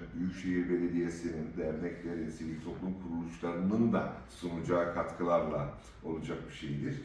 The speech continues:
Çünkü Kartal değişen ve gelişen bir kent.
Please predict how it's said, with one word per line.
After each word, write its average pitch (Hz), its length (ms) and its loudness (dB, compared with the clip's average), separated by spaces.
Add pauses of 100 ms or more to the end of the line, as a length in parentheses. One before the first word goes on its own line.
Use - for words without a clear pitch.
(340)
Çünkü 117 360 -2
Kartal 117 460 0
değişen 101 520 0
ve 95 40 0
gelişen 90 400 0 (100)
bir 82 160 -2
kent. - 220 -6